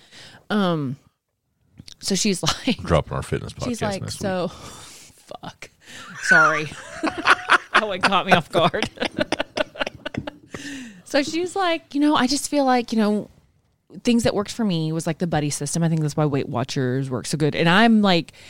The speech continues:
Speaker 1: deep into podcast and shit about, like, why Weight Watchers does not work for people. Why it is, like,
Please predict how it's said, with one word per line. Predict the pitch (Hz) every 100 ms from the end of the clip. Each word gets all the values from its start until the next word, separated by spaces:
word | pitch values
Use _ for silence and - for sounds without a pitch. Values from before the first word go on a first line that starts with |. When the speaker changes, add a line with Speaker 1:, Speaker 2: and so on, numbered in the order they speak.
| - - _ _ _ _ _ - 156 _
Speaker 1:
deep | 214 214 190 - -
into | 175 175 - 180 165 160 156 151 -
podcast | - 170 165 160 151 -
and | 147
shit | - 143 -
about, | 151 151 156 147 -
like, | 147 156
why | 147
Weight | 143 151 -
Watchers | 165 165 - 135 131
does | 147 151 139
not | 135 143 135 131 131
work | - -
for | -
people. | - 107 - 107 139
Why | 143 123
it | 165 160
is, | 160 131
like, | 131 123